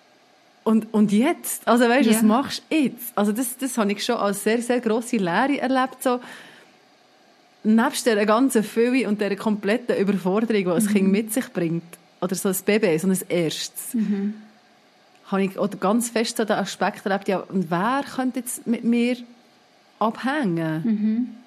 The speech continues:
Speaker 1: Es sind ja alle am Arbeiten. Äh,
Speaker 2: Ja.
Speaker 1: ja.
Speaker 2: Es sind alle so voll im Leben. Also ich, ich mag mich noch gut erinnern, wenn ich mal,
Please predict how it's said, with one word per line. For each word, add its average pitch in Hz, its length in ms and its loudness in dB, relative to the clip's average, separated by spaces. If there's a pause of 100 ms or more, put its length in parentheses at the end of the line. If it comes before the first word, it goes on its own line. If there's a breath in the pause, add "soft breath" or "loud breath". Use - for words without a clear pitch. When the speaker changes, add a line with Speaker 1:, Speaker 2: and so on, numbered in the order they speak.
(380)
Speaker 1:
Es - 120 -6
sind 226 80 4
ja 196 80 2
alle 190 240 4
am 175 120 0 (120)
Arbeiten. 226 760 2 (1200 loud breath)
Äh, 185 480 0 (500)
Speaker 2:
Ja. 190 260 -2
Speaker 1:
ja. 208 420 4 (140)
Speaker 2:
Es - 120 -18
sind 214 120 2
alle 214 200 0
so 247 120 -2
voll 214 240 0
im 226 100 2
Leben. 196 480 -2
Also 214 180 -2
ich, 214 220 -4
ich - 100 -12
mag 214 160 -2
mich 214 120 -4
noch 208 100 -2
gut 220 240 -4
erinnern, 226 260 0
wenn 214 80 0
ich 214 80 -2
mal, 196 160 -4